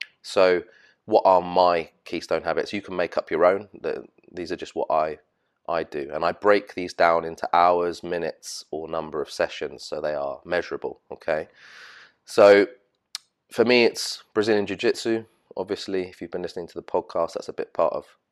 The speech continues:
my life. Lifting weights, strength and conditioning, that's another part.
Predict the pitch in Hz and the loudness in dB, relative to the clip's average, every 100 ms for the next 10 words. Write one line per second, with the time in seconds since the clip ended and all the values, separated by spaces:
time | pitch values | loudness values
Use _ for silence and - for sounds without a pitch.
0 | _ 92 82 87 87 85 - _ _ _ | _ -10 -6 -2 -2 -6 -18 _ _ _
1 | _ _ _ - 87 - 82 95 98 - | _ _ _ -12 -12 -8 -2 -2 -2 -8
2 | - _ _ _ _ _ _ _ _ _ | -20 _ _ _ _ _ _ _ _ _
3 | _ _ _ - 85 - 76 78 78 - | _ _ _ -10 -8 -8 -12 -10 -10 -8
4 | 80 76 - _ _ _ _ _ _ _ | -10 -10 -14 _ _ _ _ _ _ _
5 | _ - - 73 82 - 85 80 | _ -20 -18 -6 -4 -2 0 0